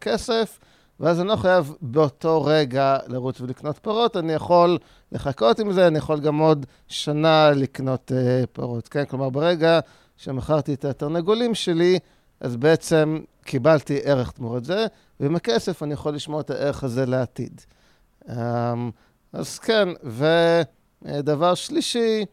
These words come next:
הכסף מתפקד כיחידה חשבונאית. כן, אז למעשה, אמ, אם נג-, נגיד באיזושהי תרבות, אה, דמיונית או לא דמיונית, שבה כולם עשו רק סחר חליפין,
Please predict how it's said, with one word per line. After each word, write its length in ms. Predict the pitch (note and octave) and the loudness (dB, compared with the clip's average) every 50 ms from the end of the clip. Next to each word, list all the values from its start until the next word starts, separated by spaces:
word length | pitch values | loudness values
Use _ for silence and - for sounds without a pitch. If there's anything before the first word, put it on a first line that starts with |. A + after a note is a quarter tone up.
| _ _ _ _ _ - | _ _ _ _ _ -12
הכסף 520 | - C#3+ - - D#3 D3+ - - D#3 - | -10 -10 -6 -4 -2 -2 -2 -4 -6 -8
מתפקד 460 | D#3 D3+ C3 D3 C3 - - - D3+ A#2+ | -8 -6 -6 -6 -8 -4 -4 -4 -4 -2
כיחידה 400 | - C#3+ C3+ - - B2+ C#3 C#3+ | -4 -4 -4 -4 -4 -4 -4 -4
חשבונאית. 840 | - - B2 - - C3+ C#3+ C#3 C3+ C#3 - B2+ A#2 F#2+ - - _ _ _ _ _ _ _ | -4 -6 -10 -10 -8 -6 -4 -4 -2 -2 -2 -4 -4 -6 -8 -14 _ _ _ _ _ _ _
כן, 160 | - C3+ C3 | -8 -6 -6
אז 180 | C3+ C3 G#2+ A#2+ | -4 -6 -4 -4
למעשה, 840 | C3 C3+ C#3 C#3 D3 D3 C#3 - - - F#3 F#3 F3+ F3 F3 E3+ D#3+ - - C3+ C3 C3 C3 C3 C3 C3 | -4 -4 -2 -2 -2 -4 -4 -6 -8 -2 0 2 4 4 4 4 2 0 -2 -2 0 2 2 4 2 2
אמ, 140 | C3 C3 C3 A#2 - _ _ _ _ _ _ _ _ - | 2 0 -4 -8 -10 _ _ _ _ _ _ _ _ -14
אם 360 | - C3 C#3+ C#3+ C#3+ C#3+ C#3+ C#3 | -8 -6 -4 -2 -2 -2 -2 0
נג-, 200 | C#3 C#3 A#2 A2+ A2+ | 0 -2 -2 -4 -6
נגיד 520 | G3 - C3 A#2+ D3 D#3+ E3 E3 D3 C3+ C#3+ C3+ - _ _ _ - | -8 -8 -4 0 2 2 4 2 2 -2 -6 -10 -12 _ _ _ -8
באיזושהי 560 | - B2+ C3+ C3+ C#3 C3 - - D3 C#3 C3+ | -4 -4 -2 -2 -2 -4 -6 -6 -4 -4 -4
תרבות, 720 | B2 - - D3 C3 B2+ B2+ A#2 C3 C#3 C#3 C3+ - - C#3+ | -4 -4 -4 -4 -4 -4 -4 -4 -4 -4 -4 -4 -6 -4 -2
אה, 280 | C3 C3+ C3 C3+ C3+ B2 - _ _ _ - | -2 0 0 0 0 -2 -4 _ _ _ -12
דמיונית 480 | A#2+ C3+ C3 C3 C3+ C3+ C#3 C#3 - C#3+ | -8 -6 -4 -2 -2 0 0 -2 -2 -2
או 40 | C3+ | 0
לא 140 | C#3+ C#3+ | 0 0
דמיונית, 400 | C3+ C3 B2+ B2+ B2+ B2+ B2+ A#2+ | 0 0 -2 -2 -2 -2 -4 -4
שבה 420 | - - - A#2 G#2+ B2+ B2+ C3 C3 | -6 -8 -8 -6 -2 0 2 2 2
כולם 280 | - - D3 B2+ C3 | 0 -2 -4 -6 -6
עשו 240 | B2+ - - B2+ C3 | -6 -8 -8 -8 -8
רק 100 | C#3 - | -8 -8
סחר 280 | - E3 D#3+ - E3 D#3 | -8 -8 -8 -6 -8 -8
חליפין, 600 | - F3 F3 G3 E3+ - - A3 G#3+ G#3 G#3 | -8 -8 -8 -8 -10 -6 -4 -2 0 0 0